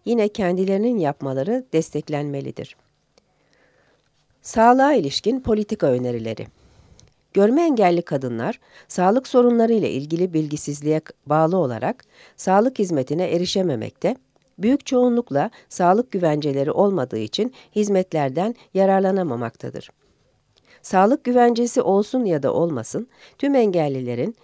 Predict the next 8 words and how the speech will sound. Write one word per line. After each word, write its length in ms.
sağlık 420
hizmetleri 540
devlet 320
tarafından 520
karşılanmalıdır. 960
Sağlık 400
kurumlarına 460
ulaşım 480